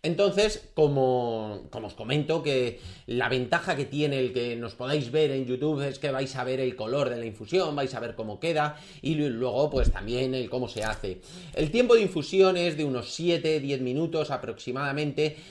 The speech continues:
puesto que no tiene nada de té, no tiene teína. Entonces no va a amargar, como son ese toque de la, de la rosa, de las flores, también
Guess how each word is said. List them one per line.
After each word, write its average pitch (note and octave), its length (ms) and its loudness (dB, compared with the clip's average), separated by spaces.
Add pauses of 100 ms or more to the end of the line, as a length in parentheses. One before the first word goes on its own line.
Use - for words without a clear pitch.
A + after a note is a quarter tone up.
(160)
puesto D#3 360 4
que C3+ 200 2
no C3 240 -2
tiene C#3 280 0
nada B2+ 220 -2
de A#2+ 160 -2
té, F#3 260 4
no D3+ 140 -2
tiene B2 240 -4
teína. D#3+ 580 -2 (600)
Entonces D3 840 2
no C3 220 0
va C3+ 320 0
a B2 80 0
amargar, G#2+ 680 -2
como G#2+ 200 -8
son A#2+ 440 -2
ese A#2+ 400 -4
toque A#2+ 260 -4
de A#2 80 -4
la, A2 280 -4 (360)
de G#2+ 120 -4
la G#2+ 180 -4
rosa, D3+ 680 4
de A#2+ 480 0
las G#2 220 -8
flores, D3 580 4
también C#3 680 0